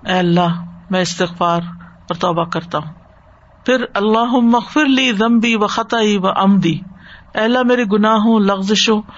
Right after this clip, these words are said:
اور جان بوجھ کر کیے جانے والے گناہوں کو معاف کر دے۔" پھر اسی طرح ایک اور دعا ہے، "اللہم اغفر لی ما اخطأت و ما تعمدت و ما اسررت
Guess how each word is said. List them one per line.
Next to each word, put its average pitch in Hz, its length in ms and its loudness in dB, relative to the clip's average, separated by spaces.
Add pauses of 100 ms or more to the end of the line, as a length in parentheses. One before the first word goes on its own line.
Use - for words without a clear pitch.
(220)
اور 208 120 0
جان 220 300 2
بوجھ 233 300 0
کر 220 140 0
کیے 202 200 0
جانے 190 280 2
والے 180 220 2
گناہوں 170 360 0
کو 175 140 -2
معاف 160 260 0
کر 160 160 -4
دے۔" 156 160 -12 (1000)
پھر 262 100 0
اسی 262 240 0
طرح 262 160 0
ایک 247 160 0
اور 247 120 0
دعا 226 320 0
ہے، 247 80 -4 (400)
"اللہم 233 600 2
اغفر 302 300 0
لی 247 280 0
ما 208 220 2
اخطأت - 680 -4
و 190 220 2
ما 185 200 0
تعمدت 185 760 -2
و 185 160 2
ما 180 160 2
اسررت 196 680 -2